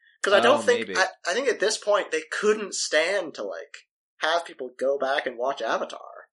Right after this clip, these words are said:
Speaker 1: 'Cause so
Speaker 2: <laughs>
Speaker 1: much about that movie was just, "Look how insanely good the graphics are. It's mind-blowing."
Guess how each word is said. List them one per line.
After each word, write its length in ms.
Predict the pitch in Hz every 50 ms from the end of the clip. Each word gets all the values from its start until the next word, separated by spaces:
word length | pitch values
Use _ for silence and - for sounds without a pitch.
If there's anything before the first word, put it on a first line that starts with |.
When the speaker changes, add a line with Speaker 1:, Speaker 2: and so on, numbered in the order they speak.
| _ _ _ _ _ _ _ 143
Speaker 1:
'Cause 360 | - - 220 202 - 220 190
so 220 | - 247 254 247
Speaker 2:
<laughs> 20 | 240
Speaker 1:
much 200 | 240 240 240 -
about 240 | 190 190 180 170 170
that 200 | 170 160 127 139
movie 300 | 151 180 202 165 131 113
was 160 | 117 120 117
just, 320 | - 143 139 123 - - - _ _ _ _ _
"Look 280 | 123 143 180 185 185 -
how 200 | 190 160 151 143
insanely 720 | 131 127 - - - - - 143 151 147 147 147 143 139 131
good 220 | - 135 127 127
the 60 | - -
graphics 500 | - 95 101 113 107 - - - - -
are. 260 | - - 60 64 - 120
It's 160 | 120 - 117
mind-blowing." 720 | 113 110 113 123 123 117 - - - - - - - -